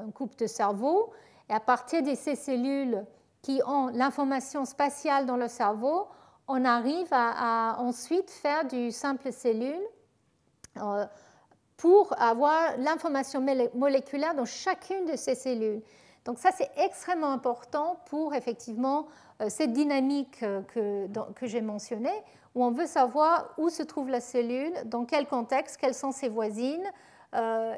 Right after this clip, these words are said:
quels sont les, les autres signaux autour, euh, et ensuite quel est son état moléculaire. Et, euh, ça, c'est très important,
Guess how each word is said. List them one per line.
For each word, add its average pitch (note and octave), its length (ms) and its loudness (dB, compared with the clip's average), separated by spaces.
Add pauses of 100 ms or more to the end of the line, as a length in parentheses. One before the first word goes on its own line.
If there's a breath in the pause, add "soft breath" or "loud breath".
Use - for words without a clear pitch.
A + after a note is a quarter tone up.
quels B3+ 180 -2
sont C4+ 200 -2
les, G#3+ 560 2
les A3+ 220 2
autres A#3+ 240 0
signaux A3+ 440 -2
autour, D#4 640 0 (460 loud breath)
euh, A3+ 220 2 (100)
et E4+ 420 2
ensuite D4 420 -6
quel B3 220 4
est C4+ 80 4
son C4+ 180 -2
état B3+ 520 2
moléculaire. A3+ 680 -2 (800 soft breath)
Et, C#4 380 6
euh, A#3+ 380 0 (180)
ça, - 180 -2
c'est - 160 -4
très D#4+ 240 -2
important, C#4 440 -2